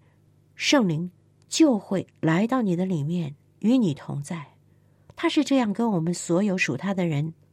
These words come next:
同在的。有了圣灵的充满、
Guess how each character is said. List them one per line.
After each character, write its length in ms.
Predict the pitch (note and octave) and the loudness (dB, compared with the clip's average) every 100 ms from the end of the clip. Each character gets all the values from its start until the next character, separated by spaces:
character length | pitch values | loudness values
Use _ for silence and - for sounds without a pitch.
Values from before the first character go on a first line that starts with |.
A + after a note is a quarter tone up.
| _ _ _ _ _ - | _ _ _ _ _ -6
同 180 | C#3+ | -4
在 220 | D#3+ B3+ G3 | -2 -4 -4
的。 80 | - - _ _ _ _ _ _ _ _ _ _ _ _ _ - | -12 -20 _ _ _ _ _ _ _ _ _ _ _ _ _ 2
有 200 | G3 F#3+ | 4 6
了 100 | G3+ | 4
圣 240 | - C#4 | 2 0
灵 140 | F#3 D#3+ | 2 0
的 60 | |
充 240 | D3 A#3+ A3+ | -2 -4 -4
满、 220 | D3 | -6